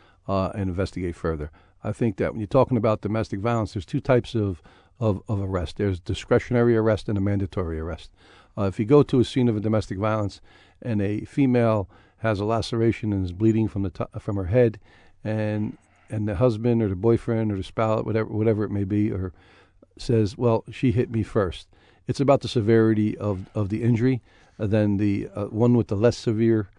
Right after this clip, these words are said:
injury, uh, gets arrested by the police, and that's, uh, according to the domestic violence, uh, uh, rules, uh, of the state of New Jersey.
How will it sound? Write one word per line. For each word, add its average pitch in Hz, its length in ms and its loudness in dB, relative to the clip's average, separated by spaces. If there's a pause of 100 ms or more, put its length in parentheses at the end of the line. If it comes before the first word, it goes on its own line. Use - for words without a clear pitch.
(180)
injury, 117 420 0 (300)
uh, 98 220 -6 (260)
gets 113 200 -2
arrested 101 520 -2
by 101 120 -2
the 90 80 -4
police, 104 320 -2
and 107 80 -6
that's, 123 240 0
uh, 113 200 0
according 104 340 -2
to 113 100 -2
the 98 80 -2
domestic 101 420 -2
violence, 98 560 -4
uh, 92 220 -6 (520)
uh, 92 280 -8 (320)
rules, 117 440 2
uh, 110 40 -2
of 101 480 -4
the 90 80 -10
state 104 180 -2
of 98 80 -4
New 95 100 -4
Jersey. 90 320 -8